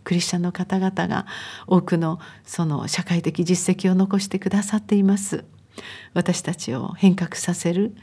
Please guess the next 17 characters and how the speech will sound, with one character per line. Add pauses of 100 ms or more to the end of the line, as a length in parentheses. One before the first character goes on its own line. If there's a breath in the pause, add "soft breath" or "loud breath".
(340 loud breath)
そ
の
一
番
大
き
な
愛
は、 (720 loud breath)
永
遠
に
変
わ
ら
な
い、